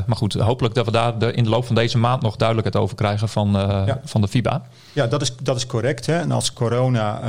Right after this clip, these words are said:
Speaker 2: eh, nog wat langer blijft, eh, ons dwars blijft zitten, dan, dan, nou, dan ben ik heel benieuwd hoe dat eruit gaat zien. Hè. Maar we moeten, dat doen wij altijd. En we gaan altijd uit van de kennis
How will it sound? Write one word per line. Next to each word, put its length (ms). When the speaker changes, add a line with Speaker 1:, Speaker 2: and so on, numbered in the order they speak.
Speaker 2:
eh, 60
nog 160
wat 140
langer 320
blijft, 520
eh, 80
ons 160
dwars 300
blijft 280
zitten, 340
dan, 260
dan, 540
nou, 260
dan 100
ben 100
ik 80
heel 140
benieuwd 240
hoe 80
dat 180
eruit 240
gaat 200
zien. 240
Hè. 140
Maar 320
we 100
moeten, 440
dat 200
doen 100
wij 80
altijd. 420
En 60
we 60
gaan 180
altijd 280
uit 200
van 160
de 80
kennis 480